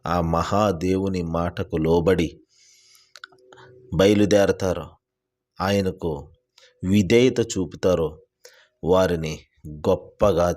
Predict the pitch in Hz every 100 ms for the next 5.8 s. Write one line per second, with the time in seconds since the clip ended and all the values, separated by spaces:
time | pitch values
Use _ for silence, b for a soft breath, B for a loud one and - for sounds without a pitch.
0 | - 85 - 85 78 80 76 76 - -
1 | - _ _ 95 87 92 95 87 73 -
2 | B B B B B B - 90 92 92
3 | 95 95 90 95 92 90 113 113 - _
4 | _ _ _ _ _ _ - - _ 95
5 | - 101 104 98 98 98 98